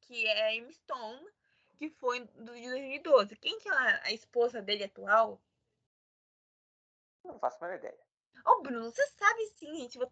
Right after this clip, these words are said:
Speaker 1: Ai, como que é o nome? Ai, como que é o nome be-, bendito nome da, é a... Mary Jane! É, Mary Jane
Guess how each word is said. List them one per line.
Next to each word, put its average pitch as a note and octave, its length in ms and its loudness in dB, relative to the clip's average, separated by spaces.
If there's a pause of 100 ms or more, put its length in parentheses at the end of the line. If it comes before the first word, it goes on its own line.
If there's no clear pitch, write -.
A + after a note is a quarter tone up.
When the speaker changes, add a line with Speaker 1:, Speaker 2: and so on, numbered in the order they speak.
(100)
Speaker 1:
Ai, D#4+ 440 2
como C5 220 4
que A4+ 60 -8
é - 20 -4
o F#4 60 -8
nome? - 400 -2
Ai, C4 340 -16 (340)
como A#4 180 -18
que F#4+ 80 -20
é D#4+ 40 -18
o C#4 40 -10
nome B3 320 -8
be-, G#3+ 220 -12
bendito A#3 540 -2
nome C#4+ 260 -2
da, G3 520 8 (680)
é G3+ 100 -6
a... F3 680 -2 (300)
Mary F4 360 10
Jane! A3 640 4
É, A#3+ 360 -6
Mary C4 280 -2
Jane G#3 420 -8